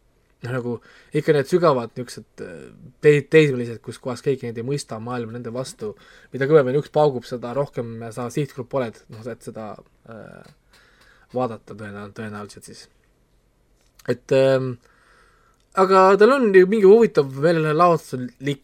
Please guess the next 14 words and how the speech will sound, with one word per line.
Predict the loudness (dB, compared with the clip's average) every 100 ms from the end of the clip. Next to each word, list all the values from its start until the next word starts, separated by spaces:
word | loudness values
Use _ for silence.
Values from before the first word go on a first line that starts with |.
| -2
väärtus | -2 -2 -10
olemas, | -8 -8 -8
ta | -6
on | -6
hästi | -6
produtseeritud, | -10 -10 -2 0 0 -2 -8
ta | -8
on |
selles | -8 -10
mõttes | -10 -8
hea | -4
kvaliteediga | -2 -2 -4 -12 -12 -12
seriaal | -10 -10 -8
ikkagist, | -6 -6 -10 -16